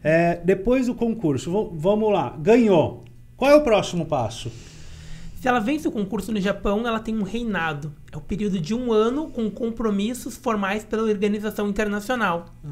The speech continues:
Speaker 1: Ah.
Speaker 2: aonde encaixa-, são encaixadas viagens internacionais pra que ela seja jurada em outros certames de beleza que fazem parte dessa organização,
Speaker 1: Ah, que legal.
Speaker 2: pra que ela participe de projetos sociais internacionais e que ela faça algumas ações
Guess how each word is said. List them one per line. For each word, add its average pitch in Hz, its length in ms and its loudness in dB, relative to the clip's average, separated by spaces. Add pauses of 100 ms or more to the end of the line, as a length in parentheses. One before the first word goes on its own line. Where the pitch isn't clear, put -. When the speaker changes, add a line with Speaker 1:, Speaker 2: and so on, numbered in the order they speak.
(120)
Speaker 1:
Ah. 208 60 -2
Speaker 2:
aonde 190 340 2
encaixa-, 196 320 -4
são 196 120 -2
encaixadas 180 520 -4
viagens 190 680 0
internacionais 180 800 -2
pra 185 120 -4
que 185 120 -4
ela 165 100 -2
seja 170 240 -6
jurada 180 580 0
em 185 120 -2
outros 202 340 2
certames 185 400 0
de 175 80 -2
beleza 175 320 0
que - 80 -8
fazem 180 220 -2
parte 185 360 0
dessa 196 220 -4
organização, 175 560 -2
Speaker 1:
Ah, - 80 -8
que 175 80 -10
legal. 131 420 -6
Speaker 2:
pra 185 120 4
que 196 80 0
ela 196 80 0
participe 196 360 -2
de 185 80 0
projetos 202 560 0
sociais 208 460 -2
internacionais 196 960 -4
e 180 60 -10
que - 80 -4
ela 208 100 4
faça 214 180 -4
algumas 208 300 -2
ações 220 480 -4